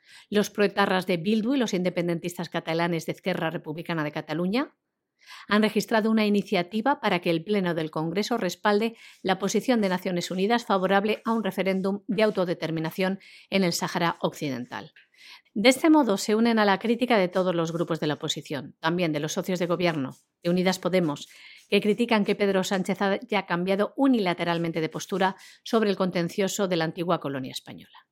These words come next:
El Partido Popular ha instado a Pedro Sánchez a pedir disculpas al Congreso tras este giro de manera unilateral en la postura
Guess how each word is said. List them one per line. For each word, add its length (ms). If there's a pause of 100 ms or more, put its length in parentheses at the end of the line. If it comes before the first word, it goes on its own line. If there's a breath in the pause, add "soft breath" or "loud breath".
(100)
El 180
Partido 380
Popular 520
ha 80
instado 300
a 80
Pedro 220
Sánchez 500
a 120
pedir 300
disculpas 500
al 100
Congreso 600
tras 400
este 300
giro 480
de 140
manera 540
unilateral 760 (340 loud breath)
en 160
la 100
postura 540